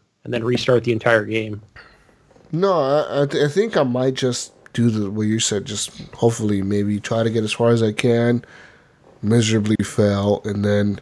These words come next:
Speaker 1: Right.
Speaker 2: restart the game, do it again.
Speaker 1: Yeah, 'cause I keep coming to a point where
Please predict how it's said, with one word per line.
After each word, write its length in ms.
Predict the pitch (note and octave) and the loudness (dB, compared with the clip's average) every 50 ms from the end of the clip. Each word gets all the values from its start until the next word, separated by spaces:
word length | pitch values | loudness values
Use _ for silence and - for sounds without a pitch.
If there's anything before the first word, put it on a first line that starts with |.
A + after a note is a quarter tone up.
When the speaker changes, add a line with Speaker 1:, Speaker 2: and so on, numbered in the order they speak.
| - _ _ | -12 _ _
Speaker 1:
Right. 420 | A2 A2+ A2+ G#2+ G#2+ G#2+ G#2+ G#2+ - _ - | -8 -4 -2 0 0 0 -2 -4 -8 _ -6
Speaker 2:
restart 320 | A2+ - - - F#2+ F#2 | -6 -4 -2 -2 -4 -4
the 80 | F2 F#2 | -6 -8
game, 300 | F#2 F#2+ F#2+ F#2+ G2 A2 - _ _ _ _ - | -8 -6 -6 -6 -8 -10 -12 _ _ _ _ -8
do 120 | - F#2+ F#2+ | -4 -4 -2
it 60 | F#2+ | -2
again. 320 | F#2+ F#2+ F#2 F#2 F#2 - C3+ | -2 -4 -4 -4 -6 -6 -2
Speaker 1:
Yeah, 500 | C#3+ D3 C#3+ C#3 C3 B2 A#2 G#2+ G#2 G2+ - _ _ _ _ _ | 0 2 2 4 2 2 0 -4 -6 -10 -14 _ _ _ _ _
'cause 180 | - G3 F#3+ A3+ | -2 0 2 2
I 240 | G#3+ G3+ F3+ E3+ - _ _ _ _ _ _ _ | 2 0 -2 -4 -8 _ _ _ _ _ _ _
keep 240 | - - B3 - - | -2 0 0 0 0
coming 260 | - A#3 G#3+ G#3+ F3+ - - | 0 0 0 0 -4 -8 -4
to 120 | - F3 | -2 -2
a 40 | D3+ | -2
point 340 | - - G#3 G#3 G#3 F3+ C#3 | 0 0 0 0 0 0 2
where 400 | E3 D#3+ D#3 D3 D3 C#3+ - | 2 4 4 4 2 2 -2